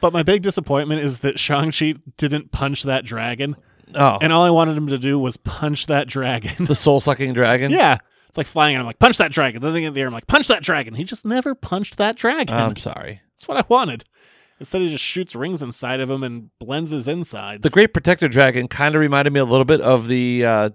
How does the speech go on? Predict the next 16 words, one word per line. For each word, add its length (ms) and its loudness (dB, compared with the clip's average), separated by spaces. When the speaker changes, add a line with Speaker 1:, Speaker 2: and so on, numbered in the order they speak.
Speaker 2:
dog 240 4
dragon 320 2
from 200 -6
Neverending 400 -2
Story. 420 -6
Speaker 1:
I'm 100 -10
sure 220 -8
there's 180 -10
some 220 -12
kind 260 -14
of 140 -16
design 420 -12
connection 460 -14
there. 260 -14
Speaker 2:
Yeah, 200 -2
probably. 560 -8